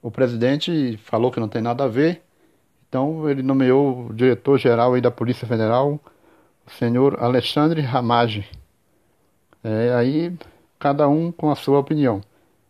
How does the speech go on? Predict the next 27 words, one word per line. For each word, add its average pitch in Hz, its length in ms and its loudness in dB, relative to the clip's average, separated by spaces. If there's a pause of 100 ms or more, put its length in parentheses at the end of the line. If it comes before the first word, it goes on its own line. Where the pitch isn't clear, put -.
(360)
Eu, 165 220 4
particularmente, 151 1000 0 (180)
não 160 400 0
aprovo, 120 460 0 (720)
mas 131 560 -4 (600)
vamos 147 280 0
ver 143 300 2 (580)
no 127 140 -4
decorrer 135 480 2
do, 135 300 2
do, 123 400 -2 (120)
do 120 280 -8
tempo 127 340 0
aí, 131 180 4
o 143 140 -6
tempo 139 260 0
que - 80 -8
vai 147 140 2
dizer 131 240 2
pra 120 160 4
gente 135 400 2 (720)
qual 151 160 2
será 139 560 2 (880)
a 123 140 -2
do 127 180 2
diretor 127 680 2
aí, 143 300 2